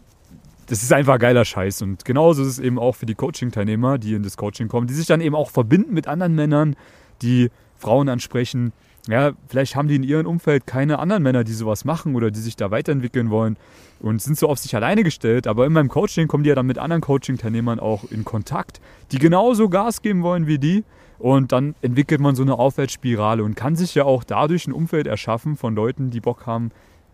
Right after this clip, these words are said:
weiterzukommen, die einem Energie geben. Ja, also es muss jetzt nicht in deinem, ja, unmittelbaren Umfeld sein, mit Menschen, mit denen du wirklich physisch zu tun hast, sondern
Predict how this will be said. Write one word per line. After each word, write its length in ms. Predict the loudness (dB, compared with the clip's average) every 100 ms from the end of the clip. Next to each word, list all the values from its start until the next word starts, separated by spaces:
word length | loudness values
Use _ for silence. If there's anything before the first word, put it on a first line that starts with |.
| _
weiterzukommen, 680 | 0 2 2 0 -4 -6 -6 -10 -20 -20 -20 -6
die 260 | -2 -2 -2 _ _ _ _
einem 160 | -2 2
Energie 340 | 4 4 2
geben. 400 | 2 4 4 0 -6 -8
Ja, 140 | 0
also 180 | 2 2
es 100 | 0
muss 140 | -2 0
jetzt 160 | 0
nicht 120 | 2
in 100 | 0
deinem, 300 | 2 2 0 -4 -14 -20 -20 -20 -20 -20 -20 -16 -8
ja, 200 | 0 2
unmittelbaren 600 | 4 6 6 4 4 2
Umfeld 400 | 2 2 4 4
sein, 220 | 4 2
mit 120 | 2 0
Menschen, 300 | -2 -2 -2
mit 100 | 0
denen 120 | 0
du 100 | 0
wirklich 300 | 0 -2 -2
physisch 280 | 0 0 -2
zu 140 | -8
tun 200 | -2 0
hast, 180 | 2 0
sondern 300 | 0 0 -2